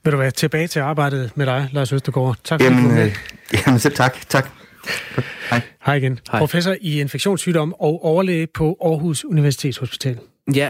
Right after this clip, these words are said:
Speaker 3: nu nævnte du i et spørgsmål til, øh, Lars Østergaard, øhm, formanden for intensivlægerne, som hedder Joachim Hoffmann Petersen,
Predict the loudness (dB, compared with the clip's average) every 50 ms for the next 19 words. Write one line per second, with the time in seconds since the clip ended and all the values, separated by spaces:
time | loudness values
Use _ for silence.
0 | -2 -2 0 0 2 2 2 0 0 -2 -2 0 2 2 2 2 0 0 -2 -2
1 | -2 -2 -2 -2 -2 -4 -4 -4 -4 -2 -2 0 0 0 0 0 0 0 -2 0
2 | -2 -2 -2 -2 -4 -4 -2 -2 0 0 0 0 0 0 0 0 0 0 -2 -2
3 | -4 -4 -6 -8 -4 -2 -2 -2 -2 -4 -6 -6 -6 -8 -4 -2 -2 0 2 0
4 | 0 0 2 0 0 0 2 2 2 2 2 0 0 0 0 -2 -2 0 0 0
5 | 2 2 0 0 2 0 0 0 0 -2 -4 -4 -4 -2 -4 -4 -2 -2 -4 -4
6 | -4 -4 -2 -2 -2 -2 -2 -4 -6 -6 -6